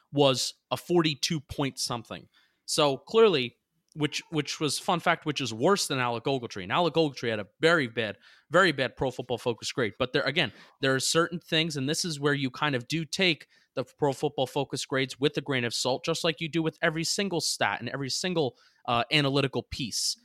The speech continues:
So it was not perfect by any stretch of the imagination, but in terms of what this defense needs, and especially what the defense last year needed, Tay Davis kind of filled you that,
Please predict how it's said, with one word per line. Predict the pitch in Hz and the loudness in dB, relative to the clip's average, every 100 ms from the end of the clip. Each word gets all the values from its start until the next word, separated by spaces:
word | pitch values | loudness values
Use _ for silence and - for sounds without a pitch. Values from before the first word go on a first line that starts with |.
| _ | _
So | - 147 135 | 0 4 4
it | 131 | 2
was | 123 214 214 | 4 4 4
not | 180 | 0
perfect | - 170 - 135 | 2 0 0 -2
by | 143 | 0
any | 151 | 0
stretch | - 151 | 0 -2
of | 147 | -2
the | 131 | -2
imagination, | 131 123 147 - 117 | -2 0 0 0 -2
but | 135 - | -2 -2
in | 135 | -2
terms | - 196 175 | 0 0 2
of | 143 | -2
what | 131 160 | 0 0
this | - 147 - | 0 -2 -2
defense | 165 - 151 135 - | -6 -4 -4 -4 -4
needs, | 127 170 220 - - _ - | -2 0 -2 -4 -8 _ -4
and | 131 | -4
especially | - 214 214 175 | 0 0 0 0
what | 143 135 | 0 0
the | 127 | 0
defense | 135 139 123 - | -2 0 -2 -2
last | 113 165 175 - | 4 4 2 0
year | 202 | 2
needed, | 202 208 247 - _ _ _ | 2 2 0 -2 _ _ _
Tay | - 220 | 2 4
Davis | 202 185 151 | 4 2 2
kind | - 170 | -2 0
of | 135 | 0
filled | - 170 170 143 | 0 2 2 0
you | 151 | -2
that, | 139 135 127 | 4 4 4